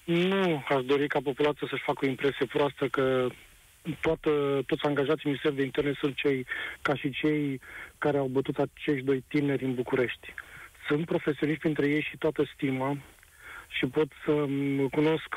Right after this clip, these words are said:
foarte mult din toate domeniile, că am prieteni din toate domeniile ale Ministerului de Interne, care își fac ceea ce fac, fac cu sufletul și, și din pasiune. Ehm, dar sunt și oameni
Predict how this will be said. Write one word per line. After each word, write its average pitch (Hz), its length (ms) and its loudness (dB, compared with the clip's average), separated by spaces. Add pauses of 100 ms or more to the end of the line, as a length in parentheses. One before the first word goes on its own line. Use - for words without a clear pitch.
(180)
foarte 147 320 2
mult 135 200 2
din 135 140 0
toate 143 220 0
domeniile, 139 560 2
că 131 120 0
am 139 120 2
prieteni 135 380 0
din 127 200 -6
toate 143 200 0
domeniile 135 640 2 (120)
ale 135 120 2
Ministerului 135 400 0
de 135 60 2
Interne, 135 400 0 (840)
care 151 540 2 (140)
își 143 220 -2
fac 165 160 2 (100)
ceea 170 180 2
ce 147 140 -4
fac, 160 260 0
fac 160 160 0
cu 147 120 0
sufletul 156 540 0
și, - 160 -2 (580)
și - 80 -2
din 147 140 4
pasiune. 139 640 0 (1200)
Ehm, 139 640 2
dar 147 300 -2
sunt 196 140 0
și - 120 -4
oameni 151 560 2